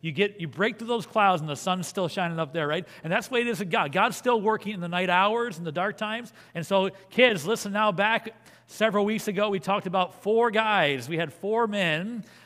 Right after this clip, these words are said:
that had a big problem, and they were outside the gate. What problem those four guys had? Who can tell me what was the problem with the four guys outside the gate? You know, James? They were starving to death. That was, <laughs> yeah, that's a big problem. And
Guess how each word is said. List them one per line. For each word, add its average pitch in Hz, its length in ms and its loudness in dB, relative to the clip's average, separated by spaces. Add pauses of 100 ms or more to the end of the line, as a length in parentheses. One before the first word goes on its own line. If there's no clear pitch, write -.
(100)
that 156 120 -4
had 175 160 2
a 170 80 0
big 165 340 -4
problem, 190 460 0
and 147 100 -4
they 175 80 -4
were 175 240 0 (240)
outside 208 680 0
the 185 80 -6
gate. 170 360 2
What 233 220 -2
problem 220 380 0
those 208 200 -4
four 214 240 -2
guys 196 300 0
had? 185 260 0
Who 180 100 0
can 185 120 -6
tell 196 140 -2
me 190 160 -4
what 185 160 -8
was 165 120 -8
the 170 80 -4
problem 190 460 0 (260)
with 156 120 -8
the 160 100 -6
four 196 260 -4
guys 190 380 2
outside 185 480 -4
the 175 80 -6
gate? 160 220 -2
You 131 80 -10
know, 175 280 -4 (220)
James? 208 440 -8 (1400)
They 190 80 -4
were 214 100 2
starving 269 480 6
to 214 80 0
death. 156 260 4
That 190 100 2
was, 196 220 -2
<laughs> 202 40 -16
yeah, 175 540 0 (280)
that's 196 140 2
a 214 40 -2
big 190 240 -2
problem. 214 400 4
And 220 460 2